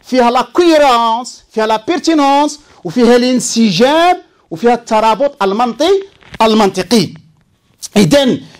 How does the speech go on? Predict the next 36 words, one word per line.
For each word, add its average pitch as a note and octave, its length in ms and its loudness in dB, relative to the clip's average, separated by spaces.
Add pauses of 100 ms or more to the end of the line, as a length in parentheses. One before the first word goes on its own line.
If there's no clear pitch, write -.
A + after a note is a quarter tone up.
باش - 180 0
ما C4 120 4
نكثرش - 520 -4
عليكم A3 300 0
الإخوة، F#3+ 360 -2
لأنه G3+ 440 -2
هذا A3 280 0
مجرد A#3 500 -2 (300)
تأطير A#3+ 440 0
نظري. F#3+ 400 2 (800)
الحصة C4 380 0
المقبلة B3 640 0
كما A#3+ 220 -6
اتفقت A#3 360 -6
مع G3+ 100 -6
السي G3+ 220 -4
عبد G3 140 -4
الله، A3+ 140 2
لأنه A3 220 -2
ما G#3+ 100 -2
بغيناش G#3+ 340 -2
ال-، G3 160 -6 (280)
الاعتبارات G#3+ 560 0
التقنية، A3 260 -2
ما G3+ 160 -2
بغي-، G3+ 160 -2
ما F#3 120 -4
خاصناش G3 360 -4
نطولوا G3 340 2
في، F#3+ 260 0
في - 80 -12
الحصة، F3+ 460 -2 (220)
في - 40 -14
الحصة F3+ 260 -2
الأولى، F3 360 2
الاعتبارات F#3 540 -2